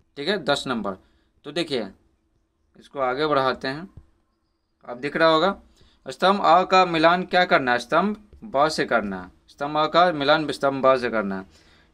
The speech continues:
टीम क्या होता है, टीम दल होता है। निखार मतलब क्या होता है, चमक होता है, चमक, चेहरे पे निखार आना चाहिए, यानी चमक आना चाहिए।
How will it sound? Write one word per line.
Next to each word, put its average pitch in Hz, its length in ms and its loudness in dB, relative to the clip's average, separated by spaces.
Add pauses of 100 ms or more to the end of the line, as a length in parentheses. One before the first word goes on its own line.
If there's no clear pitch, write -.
टीम 202 240 2
क्या 220 160 4
होता 202 220 6
है, 147 60 2
टीम 185 280 2
दल 180 300 4
होता 135 280 2
है। 127 60 2
निखार 160 440 4
मतलब 190 260 4
क्या 214 140 4
होता 185 160 4
है, 127 80 0
चमक 156 400 2
होता 123 280 0
है, 107 120 -6
चमक, 143 320 -2
चेहरे 135 280 0
पे 180 220 2
निखार 170 340 2
आना 175 260 2
चाहिए, 156 220 -2
यानी 131 180 -2
चमक 156 340 -2
आना 135 220 0
चाहिए। 98 300 -6